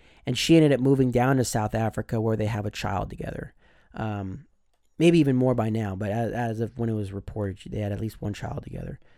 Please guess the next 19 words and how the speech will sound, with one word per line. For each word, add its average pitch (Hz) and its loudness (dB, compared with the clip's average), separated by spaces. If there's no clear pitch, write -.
So 160 6
it's 165 4
kinda 180 8
cool 170 8
'cause 139 4
now 143 6
he 127 2
has 123 2
roots 131 4
there 127 4
as 107 0
well 113 4
because 110 -2
of 107 -2
his, 101 -6
because 113 -6
of 101 -6
his 98 -10
daughter 104 -6